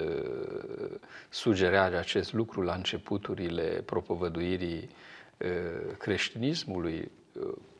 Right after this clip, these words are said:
biserica a respectat familia păgână. Dacă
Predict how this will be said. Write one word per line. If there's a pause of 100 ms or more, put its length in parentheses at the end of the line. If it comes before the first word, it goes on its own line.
(760)
biserica
a
respectat
familia
păgână. (600)
Dacă